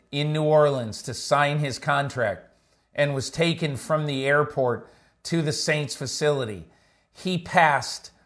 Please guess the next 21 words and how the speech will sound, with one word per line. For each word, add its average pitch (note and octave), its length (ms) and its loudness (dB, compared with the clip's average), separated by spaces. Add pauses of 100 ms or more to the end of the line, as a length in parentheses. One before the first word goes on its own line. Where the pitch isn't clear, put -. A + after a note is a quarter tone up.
(500)
uh, B2+ 300 6 (300)
all F3 360 10
sorts E3 520 0
of C3 160 -2
gigantic C#3+ 920 0
refuse B2+ 960 2
in C#3 200 -4
the C3 80 -4
road, B2 480 0 (340)
cars D#3 440 6
up C#3+ 200 6
on C3 260 4
blocks. A#2 720 0 (480)
Uh, B2+ 400 6 (100)
the, E3 560 -6
the D#3 220 -6
city G3+ 540 0
was D3+ 340 2
a C3+ 140 0
ruined E3 840 0 (220)
city. C#3 580 -2